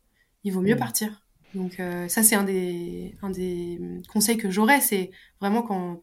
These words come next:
Speaker 1: quand on voit les préludes de quelque, de quelque chose qui a l'air malsain, euh, il vaut mieux partir.
Speaker 2: Se
Speaker 1: Savoir
Speaker 2: protéger
Speaker 1: quand
Speaker 2: et
Speaker 1: partir,
Speaker 2: partir.
Speaker 1: c'est très important.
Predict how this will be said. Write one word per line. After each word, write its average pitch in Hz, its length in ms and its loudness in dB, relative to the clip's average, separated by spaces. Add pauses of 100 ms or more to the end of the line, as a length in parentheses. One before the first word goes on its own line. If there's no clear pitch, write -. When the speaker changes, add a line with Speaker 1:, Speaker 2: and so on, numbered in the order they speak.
(120)
Speaker 1:
quand 196 220 -4
on 196 80 -2
voit 226 280 2
les 185 160 2
préludes 247 540 4
de 202 100 -6
quelque, 202 320 -2
de 202 280 -4
quelque 233 300 -2
chose 214 320 0
qui - 180 -8
a 185 100 0
l'air 185 400 -4 (340)
malsain, 233 540 0 (960)
euh, 175 220 -10
il 175 100 -8
vaut 190 100 2
mieux 214 420 0
partir. 202 480 -6 (600)
Speaker 2:
Se - 80 -12
Speaker 1:
Savoir 226 300 4
Speaker 2:
protéger - 140 0
Speaker 1:
quand 285 60 10
Speaker 2:
et - 60 4
Speaker 1:
partir, 240 320 4
Speaker 2:
partir. 269 180 -4
Speaker 1:
c'est 208 140 2
très 247 260 0
important. 196 480 -4